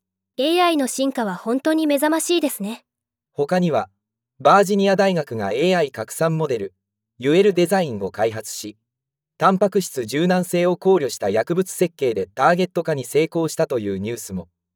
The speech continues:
Speaker 2: 経口ペプチド、イコロキンらが米国エフディーエー承認され、ジーエルピーワン市場では肥満症向け経口薬やトリプルアゴニスト開発で競争が激化しています。
Speaker 1: ジーエルピーワン市場、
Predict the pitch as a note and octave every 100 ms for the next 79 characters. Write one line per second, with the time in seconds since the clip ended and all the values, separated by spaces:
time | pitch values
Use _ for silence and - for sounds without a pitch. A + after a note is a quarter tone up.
0 | _ - F#3 G3+ G#3+ G3+ G3+ F#3 F3+ D3
1 | A2+ - _ - - G3+ F#3 F3+ E3+ D3
2 | B2+ A2+ D3 F#3+ F3 D#3+ D#3 D#3 E3+ F3+
3 | D#3+ C3 - C#3 B2 G#2 G2 G2 F2+ _
4 | _ _ _ _ _ - A2+ F3+ G3 G3
5 | F#3+ G3 G3 G3 F#3 G3 F3 C#3+ A2+ F#2
6 | - C3+ D#3 F#3 F3 F3+ E3+ D#3+ D3+ -
7 | F3 F3 F3 E3 D#3 C3+ G#2 - _ -
8 | C#3 F3+ G3+ G3 F#3 F3+ F3+ - E3 E3
9 | E3 C3 - G2+ F2+ - D3 - D#3 D3+
10 | B2 A2 - C3 - A#2+ A2 G2 - -
11 | _ _ _ - G3+ D4+ E4 E4 D#4+ D#4+
12 | D#4+ D#4+ D#4+ - C4+ A3+ F#3+